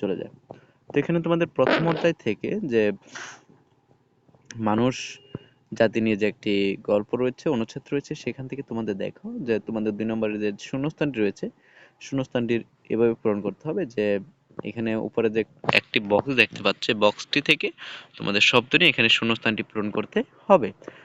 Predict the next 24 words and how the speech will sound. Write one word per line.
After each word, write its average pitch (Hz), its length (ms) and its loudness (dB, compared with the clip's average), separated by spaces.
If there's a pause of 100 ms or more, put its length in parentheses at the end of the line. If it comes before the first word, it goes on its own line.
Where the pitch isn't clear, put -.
(160)
তো 160 80 2
এখানে 170 160 2
যদি 165 100 0
শূন্যস্থানটি 143 500 -2
পূরণ 113 280 0
করা 107 160 2
হয়, 135 160 0
দেখো 120 340 2
যে 123 100 2
এখানে 110 220 2
প্রথম 107 320 -2
শূন্যস্থানে 113 440 -4
হবে 120 180 0
সৌভাগ্য, 127 540 0
যে 107 60 0
আমরা 107 200 -2
সৌভাগ্য 120 380 0
যে 135 60 4
আমরা 117 180 2
এই 101 60 0
দেশে 101 280 -2
জন্মেছি। 104 480 -2 (640)
দ্বিতীয় 117 400 4 (400)
যে 113 300 6